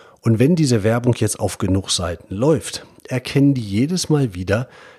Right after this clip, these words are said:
dass da diese Kombination von Browser, Betriebssystem, Schriftarten, alles das vorbeikommt und dann kann ein ganz individueller Ing-, Fingerabdruck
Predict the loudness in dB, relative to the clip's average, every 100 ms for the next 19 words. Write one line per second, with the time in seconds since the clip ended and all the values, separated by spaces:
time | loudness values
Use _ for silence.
0 | -6 -4 -2 -2 -2 -4 0 0 4 4
1 | 4 2 0 -2 0 2 0 0 -2 0
2 | 0 0 0 -2 -2 -6 -8 -4 -2 -2
3 | -4 -2 0 2 0 0 -4 -6 -6 -8
4 | -6 -4 -4 -4 -6 -4 -4 -4 -4 -4
5 | -4 -6 -4 -4 -6 0 0 0 -4 0
6 | 2 2 -6 -8 -4 -2 -2 -2 2 2
7 | 2 0 0 2 2 2 2 2 2 0
8 | 0 2 2 2 2 2 2 -4 -4 -6
9 | -6 -12